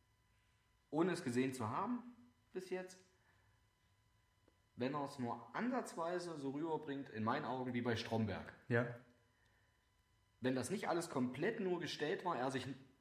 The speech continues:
Speaker 1: also irgendwie muss er sich in die Rolle reinversetzen.
Speaker 2: Ja.
Speaker 1: Und wenn er das so rüberbringt, dann ist das für mich auch wirklich ein ganz witziges Ding.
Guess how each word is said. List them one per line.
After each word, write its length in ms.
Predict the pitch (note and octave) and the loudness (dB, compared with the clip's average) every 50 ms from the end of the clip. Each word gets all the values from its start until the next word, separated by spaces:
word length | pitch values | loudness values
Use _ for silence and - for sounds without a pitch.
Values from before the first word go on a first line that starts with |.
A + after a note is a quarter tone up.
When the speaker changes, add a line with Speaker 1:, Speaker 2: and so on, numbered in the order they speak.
| _ _ | _ _
Speaker 1:
also 220 | - B2+ A2+ A2+ - - - | -4 -2 -2 -2 -4 -2 4
irgendwie 240 | C#3 C3+ C3 B2+ | 4 6 8 8
muss 200 | A#2+ B2+ C#3 - | 6 6 6 4
er 60 | - A#2 | 4 2
sich 140 | G#2+ G#2 | 4 2
in 80 | B2+ A#2 | 2 2
die 80 | G#2+ G#2 | 2 4
Rolle 220 | G#2 A#2 A2+ G#2 | 4 6 6 8
reinversetzen. 580 | G2 G#2+ A#2+ B2 - A2 F#2 F#2+ F#2+ - B2 A#2+ | 8 6 6 6 4 2 0 -2 0 4 6 6
Speaker 2:
Ja. 120 | A#2+ A#2+ A#2+ - - - - - - | 6 6 4 -2 -8 -14 -20 -10 -2
Speaker 1:
Und 80 | A2 | 0
wenn 80 | A2 G#2 | 2 4
er 60 | D3+ | 4
das 240 | - - - - - | 6 6 6 6 6
so 100 | - D#3+ | 4 2
rüberbringt, 540 | D3 D3+ D3+ C#3 A#2+ B2 A#2+ A#2 A2 G2+ - - - - - - _ | 4 4 4 4 4 4 2 0 0 -2 -4 -8 -14 -20 -20 -12 _
dann 160 | - A2 A#2 | -2 -2 -2
ist 140 | B2 A2+ - A2+ | -2 -4 -6 -8
das 80 | G#2 | -8
für 120 | - - G#2 | -6 -4 -4
mich 180 | G#2 G2+ G#2 | -4 -4 -4
auch 240 | G#2+ F#2+ F#2+ - - | -6 -8 -10 -8 -8
wirklich 260 | G2+ F#2+ F#2+ F#2+ - - | -6 -6 -6 -8 -10 -10
ein 80 | F#2+ | -8
ganz 240 | F#2 F#2+ F#2+ - - | -6 -6 -6 -6 -6
witziges 400 | F#2+ F2+ - - F2+ E2+ - - | -8 -8 -6 -8 -8 -8 -8 -8
Ding. 120 | - C#2+ | -10 -12